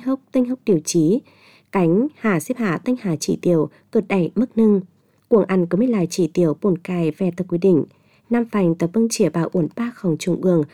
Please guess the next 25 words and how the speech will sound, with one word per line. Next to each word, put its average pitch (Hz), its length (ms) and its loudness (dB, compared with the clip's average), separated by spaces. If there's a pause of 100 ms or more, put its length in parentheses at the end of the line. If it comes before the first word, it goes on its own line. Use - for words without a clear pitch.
(140)
học 214 200 -2
viên 202 140 2
chính 196 200 0
trị 208 200 0
khổng 175 280 -4
bưng 240 160 -8
hao 240 240 0 (100)
Hồ 269 140 2
Chí 202 260 -6
Minh, 170 220 2 (340)
cánh 185 240 0
khổng 185 200 -2
tỉnh. 170 260 4 (420)
Chương 269 180 0
chính 190 200 0
trị 196 240 0
Yên 180 160 2
Bái, 170 300 -2 (260)
hư 262 140 2
có 196 140 -2
tỏi 262 300 0
năm 233 140 -4
tỷ 185 220 2
xưa 247 280 0 (100)
bền, 170 280 2